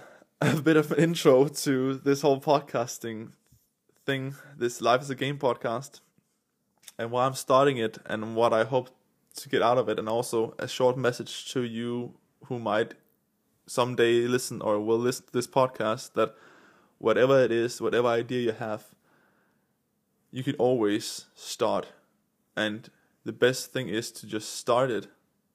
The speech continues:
and know that you're gonna suck because you don't have the experience and you need the experience to be better. So, with that, I, uh,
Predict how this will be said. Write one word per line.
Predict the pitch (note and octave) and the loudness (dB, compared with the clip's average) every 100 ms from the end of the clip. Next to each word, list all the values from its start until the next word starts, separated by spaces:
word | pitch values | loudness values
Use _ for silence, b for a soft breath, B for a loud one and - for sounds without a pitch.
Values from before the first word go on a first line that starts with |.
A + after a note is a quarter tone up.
| _ _ _ _ _ _ _ _ _ - | _ _ _ _ _ _ _ _ _ -6
and | A2+ A#2 | -4 0
know | A#2 A#2+ | 0 0
that | A2 | -2
you're | A2 | -4
gonna | G#2+ G2+ | -8 -8
suck | - - B2+ - - _ _ _ _ _ _ _ _ _ _ _ _ _ | -4 -2 -2 -4 -20 _ _ _ _ _ _ _ _ _ _ _ _ _
because | A#2+ B2 A#2+ | -10 -6 -2
you | |
don't | A#2+ B2 | -2 -2
have | A2+ | -6
the | |
experience | A2+ - B2+ A#2+ G2 G2+ - - | -8 -4 -2 0 -4 -10 -14 -10
and | A2 | -6
you | |
need | A2+ A2+ | -6 -6
the | A2+ | -10
experience | - G#2 G2+ G2+ | -6 -4 -4 -6
to | - | -10
be | A2 | -10
better. | - F2+ - _ _ _ _ _ _ _ _ _ _ - | -4 -4 -6 _ _ _ _ _ _ _ _ _ _ -12
So, | - A2+ G2 - _ _ _ _ _ _ _ _ _ _ _ _ _ _ _ _ _ _ _ _ _ _ | -2 0 -2 -8 _ _ _ _ _ _ _ _ _ _ _ _ _ _ _ _ _ _ _ _ _ _
with | C#3+ C#3+ | -6 -2
that, | A#2+ A2+ - _ _ _ _ _ _ _ _ _ _ B B B B B B - | -2 -2 -6 _ _ _ _ _ _ _ _ _ _ B B B B B B 2
I, | B2+ | 4
uh, | B2+ A2+ G#2+ | 4 2 -2